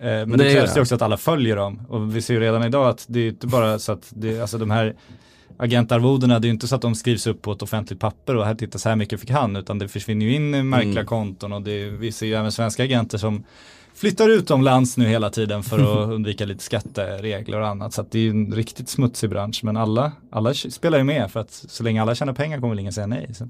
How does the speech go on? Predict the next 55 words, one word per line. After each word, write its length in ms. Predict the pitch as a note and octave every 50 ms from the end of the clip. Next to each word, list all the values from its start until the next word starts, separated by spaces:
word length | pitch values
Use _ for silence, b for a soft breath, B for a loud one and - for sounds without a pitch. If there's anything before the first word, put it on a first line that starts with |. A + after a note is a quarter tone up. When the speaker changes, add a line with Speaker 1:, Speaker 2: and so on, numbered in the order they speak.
| -
Speaker 2:
Det 60 | - A2
blir 140 | A2+ A#2+
ju 100 | A2+ A#2
också 280 | A#2+ A2+ - - - A2
det 100 | G#2 G#2
att 140 | G#2 G2+ -
spelarna 760 | - - - - - - A#2+ A#2 A#2 G#2 G2 F#2+ G2 A2 B2
känner 320 | A#2+ - - G2 F#2+ F#2+ F#2+
ju 100 | F#2 F#2
agenten 420 | F#2 F#2 F#2 F2+ F2+ F2 E2 E2
som 100 | E2+ F2
sina 160 | G2 F#2+ F2
vänner. 680 | D#2 - G2+ A#2+ G2+ - - - C3+ C#3+ - - G#2+ - -
Det 100 | - G#2
är 40 | G2+
där 140 | G#2 G#2+
den 140 | G2+ G2+ G#2
blir 120 | G#2 G#2+ G#2
ju 60 | G#2
liksom 280 | G2+ G2 - - G2+
en 80 | G2+ G2
god 280 | F#2 G#2 F#2+ G2 F#2+ F2
vän 160 | G2 F#2+ F#2
och 80 | F#2+
en 80 | F#2 F#2+
nära 320 | G2 G#2 G2 F2 F#2 F#2+
vän 280 | F2+ E2 F2+ F2 F2 F2+
som 180 | - G2 F#2+ F2+
de 220 | F#2 F#2 F#2+ F#2+
tänker 320 | F#2 F2 D#2+ E2+ E2+ D#2+
att 120 | D#2 E2 -
den 120 | F2 E2
här 80 | E2 D#2
personen 400 | - G2 F2 F2+ E2 E2 E2+ E2
bryr 200 | D#2+ E2 F2+ E2
sig 140 | - - -
väldigt 200 | E2 - - -
mycket 200 | F2 E2+ - F#2
om. 100 | G2+ A2+
Men 100 | F#2 F2
vissa 240 | G2 G2 - -
har 40 | G2 A2+
ju 40 |
sina 180 | A#2 - B2+ A2
föräldrar 420 | - - B2+ G#2 G#2+ B2 B2+ C3
som 160 | A#2+ - C3 B2
agent. 320 | A#2 G2 F2+ F#2 F2+ -
Titta 180 | A2 - - -
på 100 | A2+ A2
liksom 280 | G#2+ A2 - G2+ G2+
Neymar 420 | G#2 G2+ G2 G2 G2 A2 A2+ G#2 F#2+
och 280 | F#2+ F#2+ F#2 - F#2+
farsan 420 | - G2+ F#2 - - - G2+ G#2+ -
där 140 | G2+ -
liksom 300 | - G#2 - - - -